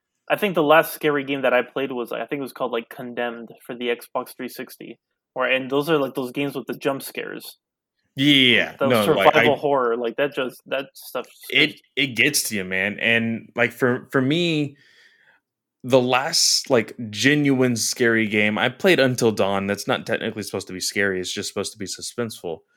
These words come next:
Speaker 2: The last scary game that I tried to play was Amnesia.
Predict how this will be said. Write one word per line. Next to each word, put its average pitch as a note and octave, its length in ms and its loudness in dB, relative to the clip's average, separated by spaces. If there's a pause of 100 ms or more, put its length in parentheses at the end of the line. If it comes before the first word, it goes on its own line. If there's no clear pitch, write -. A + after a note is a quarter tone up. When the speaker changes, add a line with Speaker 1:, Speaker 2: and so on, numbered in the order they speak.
(260)
Speaker 2:
The A#2+ 180 4
last A2 480 0
scary B2 380 2
game G#2+ 580 0 (340)
that G2 200 -2
I G2+ 140 2
tried A2 720 -2
to G#2 100 -8
play C#2+ 520 -6 (840)
was G2 760 -2 (680)
Amnesia. F#2+ 840 -4